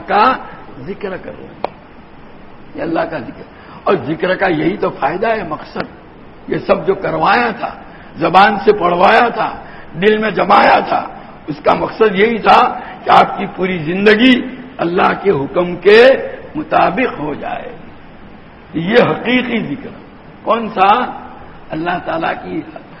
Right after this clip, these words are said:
اللہ تعالیٰ کا ہر موقع اور ہر جگہ سے متعلق جو حکم ہے، اس حکم کو کیا کرنا؟ پورا کرنا،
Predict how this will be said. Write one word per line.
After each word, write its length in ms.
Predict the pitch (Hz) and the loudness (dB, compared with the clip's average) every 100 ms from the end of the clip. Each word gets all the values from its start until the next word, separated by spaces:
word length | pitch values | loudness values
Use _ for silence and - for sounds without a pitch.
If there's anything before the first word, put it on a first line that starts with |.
| - - | -20 -12
اللہ 320 | - 180 196 202 | -4 0 2 2
تعالیٰ 360 | - - - - | 0 2 2 2
کا 300 | - 196 180 - | 2 2 0 2
ہر 240 | 208 247 | 6 6
موقع 500 | 214 196 196 - 202 175 - - - - - - - | 6 0 -2 4 4 4 -2 -12 -18 -20 -20 -16 0
اور 160 | 175 | 0
ہر 240 | 139 175 226 | 4 4 4
جگہ 340 | 185 180 202 202 | 2 2 2 2
سے 80 | 196 | -2
متعلق 680 | 180 - 185 190 196 170 | -4 0 2 2 -4 -4
جو 200 | 143 170 | -2 -2
حکم 320 | 147 - 196 220 | -4 -2 -2 0
ہے، 60 | |
اس 160 | 214 170 170 | -2 -2 -6
حکم 320 | 160 175 180 | -6 -6 -6
کو 140 | 185 | -8
کیا 240 | 180 190 202 | 0 2 2
کرنا؟ 520 | 208 214 214 247 262 - - - - - | 0 -4 -2 -2 -4 -8 -18 -20 -20 -10
پورا 300 | 185 175 156 | -4 -2 -2
کرنا، 360 | - - - | -6 -12 -16